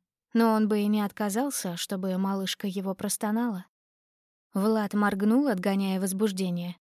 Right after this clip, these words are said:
Стояк в момент безобидного разговора ведьмочка вряд ли поймет. «Передам твою похвалу шеф-повару. Но стоит заметить,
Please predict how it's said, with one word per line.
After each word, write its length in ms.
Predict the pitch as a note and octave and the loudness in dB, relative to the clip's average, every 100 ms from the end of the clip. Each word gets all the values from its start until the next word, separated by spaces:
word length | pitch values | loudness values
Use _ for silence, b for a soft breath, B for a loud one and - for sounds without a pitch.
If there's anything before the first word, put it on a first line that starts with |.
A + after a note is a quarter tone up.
| _ | _
Стояк 560 | - - C4+ C4 B3+ - | -18 -6 0 0 0 4
в 20 | |
момент 420 | B3 B3 A#3+ A#3 | 4 6 4 2
безобидного 680 | A3+ A#3 A3+ A3 G#3+ A3 G#3+ | 4 4 4 2 2 2 2
разговора 500 | A3 G#3 A3 G3+ G3+ | 2 2 0 2 0
ведьмочка 600 | G#3 G3+ G#3 G#3 - A3 | -2 0 0 0 -2 -4
вряд 300 | G#3 G#3 F#3 | -2 -2 -2
ли 120 | G3+ G3+ | -4 -4
поймет. 520 | A#3+ A3+ F#3 F3 - _ _ _ _ _ _ _ _ _ _ | -2 0 0 -4 -12 _ _ _ _ _ _ _ _ _ _
«Передам 540 | F3+ F#3 F#3+ G3+ C4 | -4 -2 2 4 4
твою 320 | C#4 A3 F#3+ | 2 0 0
похвалу 500 | F#3+ A3+ G3+ F#3 F#3+ | -2 -2 2 2 2
шеф-повару. 720 | A#3 - G3+ - F#3 F#3 F#3+ - _ _ _ _ | 0 -2 -4 -2 0 0 -2 -4 _ _ _ _
Но 300 | - G3 G3 | -4 0 0
стоит 340 | G3 - G3 F#3 | -2 -2 -4 0
заметить, 640 | G3+ G3+ C#4 A3+ - - | 2 4 2 0 -10 -12